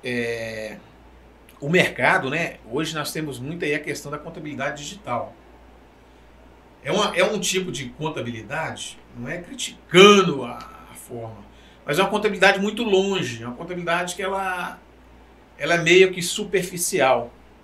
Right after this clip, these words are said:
Ela acaba botan-, colocando o cliente pra prestar o serviço. Sem querer, ele, sem ele perceber, ele tá prestando o serviço dele.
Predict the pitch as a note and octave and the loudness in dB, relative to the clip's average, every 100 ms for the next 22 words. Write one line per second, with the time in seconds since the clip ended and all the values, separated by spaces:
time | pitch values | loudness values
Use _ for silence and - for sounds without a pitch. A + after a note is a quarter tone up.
0 | - - - - - - - - - A#2 | -20 -20 -20 -20 -20 -20 -20 -20 -10 0
1 | C#3+ D#3 - D#3+ F#3+ G3+ G3+ F3+ - - | 4 4 4 8 8 8 4 4 2 -2
2 | F3+ G3+ G#3+ G#3+ - F3+ E3+ - F#3 G3+ | -2 0 -2 -4 0 6 6 6 0 0
3 | G3 F#3 F3+ F3 G3 F#3 F3+ G3+ G#3+ - | -2 -4 -4 -4 -4 -2 -2 -2 -4 -6
4 | A#3 G#3+ - - - - - - - F3+ | -6 -10 -20 -20 -20 -20 -20 -20 0 4
5 | G3+ A3+ G3 - G3 A3+ G#3 C#3 C#3 - | 6 6 4 4 2 2 0 -2 -4 -6
6 | - B3 - F4+ G3+ G3+ A#3 A3+ F3+ - | -2 0 2 6 10 10 8 2 -6 -4
7 | F#3 F#3 F3+ E3 D#3+ D#3+ - F3+ G#3 A#3+ | -2 -2 -4 -6 -2 -2 0 0 0 -2
8 | D4+ D#4+ - - C#3+ C#3 D3 C3+ B2 A#2+ | -2 -2 -4 0 0 0 -4 -6 -8 -10
9 | A#2+ G3 F#3+ | -12 -14 -18